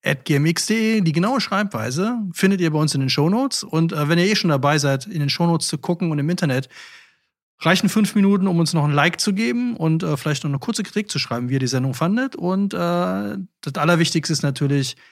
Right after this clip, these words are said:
macht's wie Elton John, geht zu eurem persönlichen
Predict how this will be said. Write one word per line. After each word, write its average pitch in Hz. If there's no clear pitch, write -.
macht's 160
wie 170
Elton 143
John, 135
geht 196
zu -
eurem 175
persönlichen 151